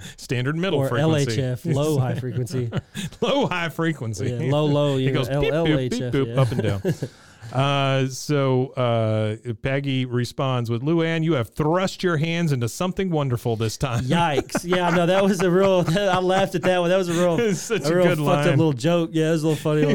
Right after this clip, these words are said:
Speaker 2: one.
Speaker 1: thrust your hands into something wonderful." Uh, so Luann's like, "Hey, we better get back to work. We got a whole hour to fill on Sunday." Uh, and then Hank starts thinking. He's like, uh, "That didn't give us much time to get ready. I mean, Sunday,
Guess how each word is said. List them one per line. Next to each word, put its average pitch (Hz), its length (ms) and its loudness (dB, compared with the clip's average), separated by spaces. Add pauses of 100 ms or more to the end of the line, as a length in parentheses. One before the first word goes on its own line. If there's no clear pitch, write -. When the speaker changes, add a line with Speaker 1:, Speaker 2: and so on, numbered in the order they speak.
Speaker 2:
one. - 20 -4
Speaker 1:
thrust 160 480 -6
your 131 160 -4
hands 127 260 -6
into 117 140 -6
something 113 400 -8
wonderful." 110 480 -10 (540)
Uh, 135 440 -2
so 151 220 -2
Luann's 190 460 2
like, 143 160 -2
"Hey, 151 240 -2
we 131 120 -2
better 147 200 -2
get 135 120 -2
back 123 180 -6
to 127 60 -6
work. 156 280 -4
We 135 60 -10
got 117 100 -2
a 110 60 -2
whole 131 220 -4
hour 165 300 -2
to 139 80 0
fill 143 240 -2
on 123 160 -4
Sunday." 147 560 -4 (500)
Uh, 127 500 -4
and 139 200 -2
then 139 140 0
Hank 190 320 -4 (440)
starts 151 360 -6
thinking. 113 400 -6 (240)
He's 123 160 -12
like, 131 260 -2
uh, 127 260 -2
"That 143 60 -4
didn't 170 140 -4
give 156 120 -2
us 135 80 -6
much 139 200 -6
time 156 200 -4
to 131 60 -8
get 127 120 -6
ready. 139 360 -6
I 117 60 -8
mean, 123 280 -6 (360)
Sunday, 165 380 -8